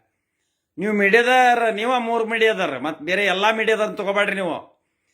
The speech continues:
ಮೀಡಿಯಾದಾರ ನೋಡಿ ಅಹಂಕಾರ ಹೇಳೋದಲ್ಲ, ದುರಹಂಕಾರ ಹೇಳೋದಲ್ಲ,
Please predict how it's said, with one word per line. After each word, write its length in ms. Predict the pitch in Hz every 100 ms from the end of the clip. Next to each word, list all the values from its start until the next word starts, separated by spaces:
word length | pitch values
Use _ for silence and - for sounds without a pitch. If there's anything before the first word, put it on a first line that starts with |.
| _ _ _
ಮೀಡಿಯಾದಾರ 480 | 143 226 262 254 247
ನೋಡಿ 480 | 233 220 214 214 208
ಅಹಂಕಾರ 500 | 180 208 254 226 214
ಹೇಳೋದಲ್ಲ, 360 | 208 196 196 190
ದುರಹಂಕಾರ 720 | 185 185 220 226 226 202 196
ಹೇಳೋದಲ್ಲ, 320 | 196 185 185